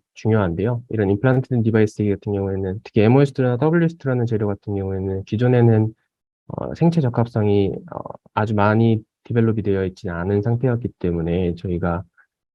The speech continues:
어, 이런 좀 임무히스톨로지 실험도 같이 진행을 했습니다.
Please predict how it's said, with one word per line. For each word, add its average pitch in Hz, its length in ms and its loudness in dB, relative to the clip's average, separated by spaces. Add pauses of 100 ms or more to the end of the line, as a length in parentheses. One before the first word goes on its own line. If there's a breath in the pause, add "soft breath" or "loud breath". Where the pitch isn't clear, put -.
(200)
어, - 400 -12 (1200)
이런 101 380 0
좀 87 400 -4
임무히스톨로지 123 680 4
실험도 117 340 -2
같이 - 220 -8
진행을 95 340 -2
했습니다. 78 480 -6